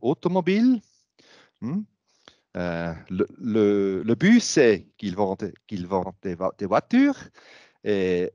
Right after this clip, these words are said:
alors, il conseille et sert les clients dans la salle d'exposition, par le téléphone et en ligne. Ils conçoivent une expérience <coughs> attraite pour le client lors de la vente des vé-, des vé-, des véhicules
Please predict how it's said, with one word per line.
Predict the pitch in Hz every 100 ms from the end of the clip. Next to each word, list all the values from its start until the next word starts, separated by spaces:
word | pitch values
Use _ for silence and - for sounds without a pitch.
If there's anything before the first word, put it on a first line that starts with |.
| _
alors, | 123 101 87 -
il | 98
conseille | - 135 170 - 165 165
et | 104
sert | - 120 117
les | 104 92
clients | - 170 233 240 - _
dans | 101
la | 101
salle | 98 - 98
d'exposition, | 90 131 - 147 175 156 - 185 233 _ _ _ _ _ _ -
par | 107 98
le | 87
téléphone | - 185 214 - 185 190 -
et | 110
en | 110
ligne. | 90 78 80 78 _ _ _ _ _ _ -
Ils | 92
conçoivent | - 127 147 - 135 135 -
une | 98 98
expérience | 104 - 104 98 101 95 - _ _
<coughs> | - 170 _ _ _
attraite | 127 - 170 196 -
pour | - 127
le | 104
client | 90 - 147 208 202 _ _
lors | - 110 127
de | -
la | 113 101
vente | 101 104 -
des | 101
vé-, | 82 92 -
des | 95
vé-, | 92 98 _
des | - 90
véhicules | 98 127 - 175 190